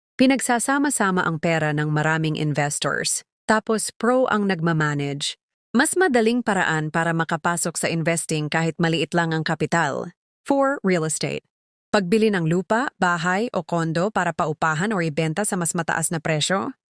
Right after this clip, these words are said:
Malaking kapital ang kailangan pero malaki rin ang kita kung tama ang strategy. Five, negosyo o business investments. Pagpapalago ng sariling business o pagpasok bilang investor sa iba.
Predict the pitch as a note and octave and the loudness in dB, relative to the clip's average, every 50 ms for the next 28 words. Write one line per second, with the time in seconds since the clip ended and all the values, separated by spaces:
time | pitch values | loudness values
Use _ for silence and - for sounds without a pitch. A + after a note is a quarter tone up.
0 | _ _ - B3 C4+ D4 - - G4 F4+ - B3 - - F3 - F3+ F#3 F#3+ G3 | _ _ 2 2 2 4 4 2 0 0 0 0 -2 0 0 0 2 2 2 2
1 | F#3 E3+ D#3+ - E3 D#3+ D3+ D#3 D#3 D3+ D#3 E3 E3+ F3 E3+ - G3+ G3+ G#3 G3+ | 0 0 -2 0 0 0 0 0 0 0 0 0 0 -2 0 0 0 0 2 2
2 | G3+ G3+ G3 F#3+ - G#3 G3+ G3+ G3+ F#3+ F3 E3 D#3 - F#3+ G3 - G3 F#3 F#3 | 2 2 0 0 0 0 0 0 0 0 0 -2 -2 -2 -2 -2 0 0 -2 -2
3 | - F3 E3+ D#3+ - F3+ F3 F#3 F#3 F3 D3+ E3+ D#3 - - - D#3+ D#3 D#3 D#3 | 0 -2 -2 0 0 0 0 0 0 0 0 -2 -2 -2 0 0 0 0 0 -2
4 | D3+ - D3+ D3 - - D#3+ - _ _ _ _ _ _ - - G3+ F#3+ G3 A3 | -4 -4 -4 -4 -6 -8 -10 -14 _ _ _ _ _ _ -4 0 0 2 2 0
5 | B3+ - - - _ _ _ _ - G3+ G3 A3 A3+ B3 B3 - - E3+ D#3 D#3 | -2 -2 -4 -8 _ _ _ _ -2 0 2 2 2 0 0 -2 -2 -4 -4 -2
6 | - E3+ D3+ F3+ F#3+ F3 F#3 F#3+ F#3 - F3 F3 E3 E3+ D#3+ - - D#3 D3 - | -2 -2 0 0 0 0 0 -2 -2 -2 -2 -2 -2 -2 -2 -2 -4 -4 -4 -6
7 | - - - - - _ _ _ _ _ _ - F#3 E3+ - F3+ D#3 F3+ E3 D#3+ | -4 -4 -6 -6 -6 _ _ _ _ _ _ 0 0 2 2 2 2 2 2 2
8 | D#3 D3 E3 D#3 D#3+ F3 G#3 G#3 G3 - F#3+ F3+ E3 E3 D#3+ D#3+ D#3 C#3 D3+ C#3+ | 2 2 2 2 2 2 2 0 0 0 0 0 2 2 2 0 0 0 0 -2
9 | - - E3 E3+ G#3 - - F#3+ D#3 - E3 D3 - D#3+ D3+ D3 C#3+ - G#3+ - | -2 0 -2 0 0 0 0 -2 -2 -4 -6 -6 -2 -2 -2 0 0 -2 -4 -2
10 | - F#3 D#3+ D#3 D#3 D#3 - E3 D#3 D3 D3 C#3+ - - F3 E3+ E3 - - F#3+ | 0 0 2 2 0 0 0 -2 -2 -2 -2 -2 -2 -2 -2 -2 0 0 0 0
11 | A3 G3 E3 C3 C#3 D3 | 0 0 -2 -2 -2 -6